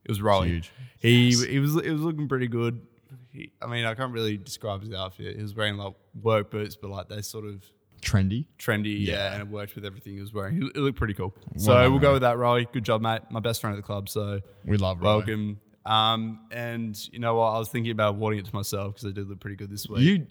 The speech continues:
Speaker 2: and, and there was people trying to tell me that you should win it, but
Speaker 1: Yeah.
Speaker 2: you can't buy it.
Speaker 1: I mean, I, and I will
Speaker 2: Buy it.
Speaker 1: eventually because I,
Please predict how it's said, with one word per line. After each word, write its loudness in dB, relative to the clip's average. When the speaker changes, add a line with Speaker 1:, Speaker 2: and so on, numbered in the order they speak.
Speaker 2:
and, -2
and -4
there 2
was 0
people 0
trying -4
to -8
tell -8
me -10
that -10
you -8
should -8
win -10
it, -14
but 2
Speaker 1:
Yeah. 0
Speaker 2:
you -10
can't -8
buy -8
it. -6
Speaker 1:
I 4
mean, 4
I, 2
and -2
I 6
will 4
Speaker 2:
Buy 4
it. 2
Speaker 1:
eventually -2
because -6
I, -8